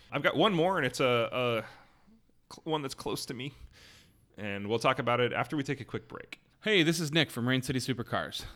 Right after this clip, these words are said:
Speaker 2: This part of the podcast is brought to you by M squared Fitness. Personalized fitness, personalized performance. Find M squared Fitness online at M two dash fitness dot com. Mention Rain City Supercars, get your first session free.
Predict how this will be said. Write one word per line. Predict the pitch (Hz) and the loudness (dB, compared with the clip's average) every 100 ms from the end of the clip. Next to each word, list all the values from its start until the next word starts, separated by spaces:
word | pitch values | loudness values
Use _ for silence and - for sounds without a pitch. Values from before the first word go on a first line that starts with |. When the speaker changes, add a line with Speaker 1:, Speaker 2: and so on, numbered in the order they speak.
| - | -2
Speaker 2:
This | 208 | -2
part | - 180 139 | 2 2 2
of | |
the | |
podcast | 123 127 120 127 123 - | 2 0 0 -2 -4 -6
is | 101 | -8
brought | 123 127 127 | -2 -2 0
to | 135 | -2
you | |
by | 123 92 - | -2 -6 -4
M | 127 139 | -2 -2
squared | - - 127 127 | -2 4 4 4
Fitness. | - - 73 - - - _ | -2 -6 -10 -14 -16 -20 _
Personalized | - 170 - 175 175 170 - | -2 0 0 0 2 0 0
fitness, | 180 175 185 - - _ | 0 0 -4 -6 -14 _
personalized | 123 123 139 123 120 120 | -4 -2 0 2 0 -2
performance. | 123 - 98 85 - - | -6 -6 -6 -8 -12 -18
Find | - 143 156 190 196 156 - | 0 4 4 2 0 -4 -2
M | 143 | 0
squared | - 147 127 | 0 2 2
Fitness | 156 156 196 - - | 2 0 -2 -4 -2
online | 135 156 143 151 139 | 0 2 2 2 0
at | 104 - | -4 -2
M | 147 185 - | -2 -2 -2
two | - 180 202 262 - _ | 0 0 0 -4 -8 _
dash | 143 147 165 | 2 2 2
fitness | - 175 147 175 - - _ | -2 -2 -2 -6 -10 -16 _
dot | 117 127 - | 2 2 0
com. | - 123 95 76 98 _ _ - | 0 0 0 -6 -14 _ _ -4
Mention | 147 - 117 | -2 -2 0
Rain | 131 175 | 2 2
City | - 156 | 0 0
Supercars, | 147 247 226 156 139 147 | 0 0 0 2 2 2
get | 127 - | -4 -6
your | 107 | -10
first | - 160 151 - | 2 2 4 2
session | 143 135 151 | 0 0 -4
free. | 135 120 95 | -6 -6 -8